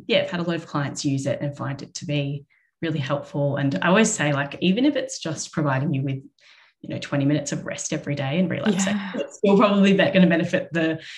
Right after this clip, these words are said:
Speaker 1: the body and overall body in a lot of ways there too. So.
Speaker 2: Definitely, yeah.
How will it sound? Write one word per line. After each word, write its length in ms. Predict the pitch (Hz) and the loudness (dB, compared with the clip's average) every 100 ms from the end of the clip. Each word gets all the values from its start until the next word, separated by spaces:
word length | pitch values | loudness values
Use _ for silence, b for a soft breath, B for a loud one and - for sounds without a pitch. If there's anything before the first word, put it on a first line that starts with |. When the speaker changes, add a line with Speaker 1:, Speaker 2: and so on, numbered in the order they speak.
| B | B
Speaker 1:
the 80 | - | -4
body 540 | 175 156 147 147 151 147 | 2 4 6 6 6 2
and 260 | 147 135 135 | -2 -6 -2
overall 340 | 151 143 147 | -2 2 0
body 220 | 139 139 | 0 -4
in 80 | 131 | -2
a 60 | 135 | -4
lot 100 | 131 | -4
of 100 | 147 | -8
ways 260 | - - - | -10 -12 -12
there 140 | - | -14
too. 400 | - - - - - _ - | -12 -10 -4 -4 -6 _ 0
So. 100 | 226 | 2
Speaker 2:
Definitely, 640 | 226 240 226 185 185 185 | 4 4 4 2 2 2
yeah. 800 | 202 202 226 226 208 185 170 | 2 2 2 2 2 0 -2